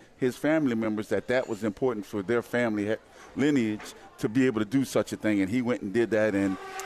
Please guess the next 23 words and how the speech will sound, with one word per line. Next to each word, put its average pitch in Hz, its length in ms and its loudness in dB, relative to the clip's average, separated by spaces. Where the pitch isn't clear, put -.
right 113 200 0
now, 123 280 2
he's 113 240 -2
living 117 280 0
in 110 120 0
Houston 127 340 -2
right 120 220 0
now. 117 300 0
He's, 110 260 -2
uh, 101 280 4
a - 60 -4
part 127 240 0
of 120 60 0
the 110 200 4
F 120 160 -2
B 113 140 0
I. 120 300 4
He 113 80 0
does 110 260 2
a 107 60 0
really 117 260 0
good, 113 260 2
uh, 107 300 4